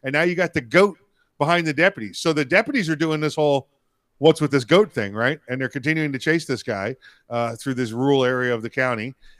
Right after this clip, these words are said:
And then all of a sudden, the goat gets up alongside the deputies, and the deputies are like, "Okay, what's going on? The goat's not chasing us." And then the goat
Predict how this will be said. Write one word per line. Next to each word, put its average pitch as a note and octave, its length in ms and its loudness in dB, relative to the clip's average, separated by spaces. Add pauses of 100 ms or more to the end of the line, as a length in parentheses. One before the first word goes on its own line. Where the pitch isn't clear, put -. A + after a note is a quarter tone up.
And C3+ 180 0
then C3+ 200 -2
all E3 100 4
of F3 60 2
a D#3 60 -2
sudden, E3+ 340 2
the C3+ 80 0
goat F#3 340 4 (480)
gets F3 240 2
up F#3+ 160 4
alongside D#3+ 880 4 (380)
the B2 160 -4
deputies, A2+ 500 2
and C3 100 -6
the C3 60 -4
deputies D#3 380 -2
are D3 60 0
like, C3+ 220 0
"Okay, F3 440 0 (500)
what's D#3 240 0
going D#3+ 260 0
on? E3 360 2
The C3+ 80 -2
goat's D#3+ 260 0
not D#3 160 0
chasing D3 320 -4
us." E3 340 -4
And D3+ 120 -2
then F3 100 -4
the D#3 100 -2
goat E3 360 0